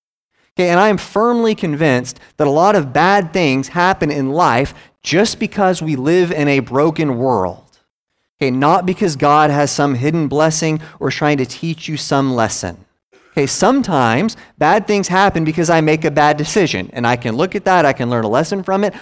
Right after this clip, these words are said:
A lot of times God uses bad things to teach me a lot of lessons. I can grow because of that, but sometimes bad things just happen. You know, especially, don't try to find meaning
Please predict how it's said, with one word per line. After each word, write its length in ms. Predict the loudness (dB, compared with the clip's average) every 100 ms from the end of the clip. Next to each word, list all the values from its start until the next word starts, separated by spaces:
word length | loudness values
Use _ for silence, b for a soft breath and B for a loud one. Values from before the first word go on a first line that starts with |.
| B
A 40 | 0
lot 120 | 0
of 80 | 2
times 240 | 0 2
God 260 | 2 4 2
uses 340 | 0 -2 0
bad 260 | 2 2 0
things 180 | -6
to 80 | -6
teach 240 | -8 -8 -4
me 80 |
a 80 | 0
lot 160 | 2 2
of 80 | 2
lessons. 500 | 2 0 -6 -14 -20 b b
I 140 | -4
can 200 | -2 -2
grow 240 | 0 2 2
because 300 | 0 -2 -2
of 100 | 0
that, 240 | 0 -2 B B
but 160 | -4 -2
sometimes 1000 | -2 0 0 -2 -2 0 0 0 -2 -6 -12
bad 480 | -8 0 2 2 0
things 400 | 0 0 0 -4
just 380 | -4 0 0 -2
happen. 680 | -4 0 0 0 -4 -10 -18 _ _ _ _ _ _ _ _ _ _ _ _ _ _ _ _ _ _ _ _ _ _ -2
You 60 |
know, 60 | -2
especially, 760 | 0 2 2 2 0 0 -2 -6 _ _ _ _ _ _ _ _
don't 220 | 0 0
try 220 | 0 2 2
to 80 |
find 360 | 2 2 2 0
meaning 560 | 0 2 2 2 0